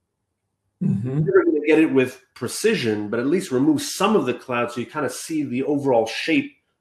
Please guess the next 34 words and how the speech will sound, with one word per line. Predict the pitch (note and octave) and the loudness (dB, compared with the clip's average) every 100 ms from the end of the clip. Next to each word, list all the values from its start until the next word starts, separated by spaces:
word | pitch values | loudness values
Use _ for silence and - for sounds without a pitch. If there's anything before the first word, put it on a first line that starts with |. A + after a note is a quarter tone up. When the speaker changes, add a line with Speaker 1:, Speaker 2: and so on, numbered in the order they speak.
| - | -8
Speaker 2:
of | B2 | -6
the | B2 | -4
different | A2+ B2 A#2+ A2 | -4 -2 -2 0
mountains. | B2+ D3+ C#3 G#2+ G#2+ G#2+ - _ - | 0 0 0 -2 -2 -6 -14 _ -10
And | - B3 | -2 2
then | A#3+ | 2
you | F#3+ | 2
can | E3+ C#3 | 2 2
decide, | B2+ - B2+ A#2+ A#2 A2 - _ _ _ - | 2 2 2 2 2 -2 -8 _ _ _ 0
you | D3 | 2
know, | B2 | 4
which | C3+ C#3+ C3+ | 4 4 2
one | C3 | 2
is | A#2 | 2
worth | G#2 A2+ A2 | 0 2 2
climbing, | - E3 D#3+ D3 C#3 C3 B2 | -2 -2 2 4 4 2 0
which | B2 - | -2 -4
one | B2 A#2+ | -4 -4
do | A2+ | -4
you | A2 | -8
think | G2+ B2 A#2 | -8 -8 -6
you | A2+ | -8
have | G#2 G#2 | -8 -8
the | G#2+ | -10
ability | G2+ B2 E3 E3 D#3+ | -4 2 4 4 0
to | D3 | -6
climb | - C#3 C#3 C3+ C3+ B2+ | -10 -6 -4 -2 -2 -2
and | A2 G#2 _ | -4 -6 _
a | - | -10
background | - D#3+ - D3+ C#3+ | -2 -2 0 -2 -4
to | C3+ | -6
climb, | - C3 B2 - | -10 -10 -10 -14
et | - | -18
cetera. | - | -20